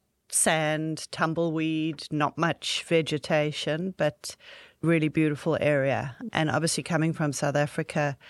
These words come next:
I loved the African bush and the wide open spaces, and it's something that really was very special to me, and one of the reasons why I'm the one who was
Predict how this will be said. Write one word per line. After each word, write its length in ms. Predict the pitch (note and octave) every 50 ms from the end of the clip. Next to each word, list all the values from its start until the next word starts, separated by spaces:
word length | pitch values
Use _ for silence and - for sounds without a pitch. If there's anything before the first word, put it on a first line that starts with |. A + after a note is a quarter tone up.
| - - - - - _ _ _ _ -
I 580 | D3 D3 D3 D3+ D3 D3 D3 C#3+ C#3+ C#3+ B2 - _ _ _ _ _ _ -
loved 760 | D#3 D3+ D3+ D#3 D#3+ E3 E3 D#3 D3+ - - - - - - _ _
the 320 | - D#3+ D#3 D3 C#3+ C#3 - -
African 480 | - D3 - - D#3+ - - - D3 C#3+
bush 360 | - C3+ C#3+ D#3 - - -
and 120 | D#3 C#3+
the 60 | C3+
wide 360 | B2+ B2 C3 B2+ B2+ C3 C3 - -
open 340 | C3 C#3+ C#3 - E3 D3 D3
spaces, 920 | - - - D3+ C#3+ C#3+ D3 C#3+ - - G3 B3 D#4 E4 - - - - -
and 220 | - C#3+ C#3+ C#3 C3+
it's 180 | B2+ - -
something 500 | - - C#3+ C#3 C3+ - - D3 C#3+ C#3
that 160 | C3+ C#3 C#3 - _ - D3+
really 520 | C#3+ D3 D3 C#3+ C#3+ C#3 C3 C3 B2+ - - - - - - - - - - - - - - - _ _ _
was 160 | F3 F3 C#3
very 240 | C3+ D3 D3+ D3+ D3
special 420 | C#3+ - - D3 D3 - - D#3 D3
to 180 | - - D#3+
me, 120 | F3+ G3+ A3
and 100 | A3 F#3+
one 140 | F3 F3
of 60 | F3+ E3
the 80 | D#3+
reasons 420 | D#3+ E3 E3 D#3 - D#3 D#3 - -
why 200 | D#3 D3+ D3+ -
I'm 260 | - - D#3+ E3 D#3 D3
the 80 | D3+
one 220 | D3 D3+ D3+ D3+ D#3+
who 160 | E3 D3 D3
was 400 | D#3 D3+ C#3+ C#3+ - - - -